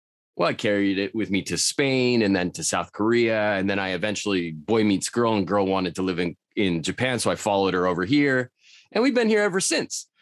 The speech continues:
Uh, I love living in Japan. You're right. I, I have, uh, I was a, a university lecturer for a long time. I am doing a P H D in,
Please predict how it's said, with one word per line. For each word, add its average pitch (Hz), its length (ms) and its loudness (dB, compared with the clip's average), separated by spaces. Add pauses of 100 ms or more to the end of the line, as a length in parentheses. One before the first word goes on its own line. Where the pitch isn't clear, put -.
(320)
Uh, 95 720 0 (260)
I 101 300 -4 (340)
love 113 500 0
living 113 400 0
in 107 160 0
Japan. 104 640 -4 (160)
You're 101 200 -2
right. 104 220 2
I, 101 300 -2
I 98 140 -2
have, 95 420 -2
uh, 87 440 -2 (260)
I 95 120 -2
was 95 300 0
a, 90 300 -2 (500)
a 98 80 0
university 110 600 2
lecturer 98 420 0
for 98 140 -2
a 92 80 2
long 90 360 0
time. 87 520 -4 (840)
I 110 120 -2
am 123 140 0
doing 120 240 2
a 101 60 0
P 117 200 0
H - 260 -2
D 101 360 -2 (440)
in, 101 800 0